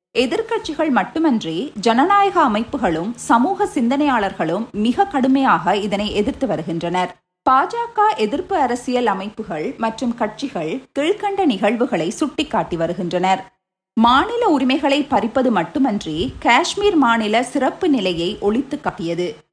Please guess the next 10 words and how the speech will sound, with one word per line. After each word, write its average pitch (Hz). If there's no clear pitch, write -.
ஆளுநர்கள் 233
மூலம் 190
எதிர்க்கட்சியினர் 214
ஆளும் 196
மாநில 208
அரசை 175
செயற்பட 254
விடாமல் 185
முட்டுக்கட்டை 214
போடுதல். 165